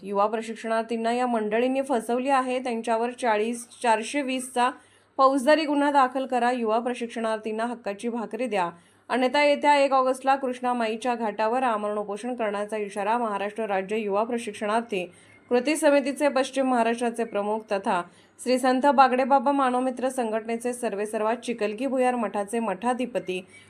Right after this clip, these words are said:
हबप तुकाराम बाबा महाराज यांनी आयोजित पत्रकार परिषदेत दिला.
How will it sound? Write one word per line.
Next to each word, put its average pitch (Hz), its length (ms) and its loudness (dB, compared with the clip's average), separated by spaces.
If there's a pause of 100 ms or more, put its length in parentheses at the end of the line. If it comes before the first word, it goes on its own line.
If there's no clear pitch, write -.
(140)
हबप 294 460 8
तुकाराम 269 380 2
बाबा 240 240 2
महाराज 220 480 0
यांनी 226 180 -2
आयोजित 208 400 0
पत्रकार 208 480 -6
परिषदेत 190 480 -4
दिला. 180 280 -4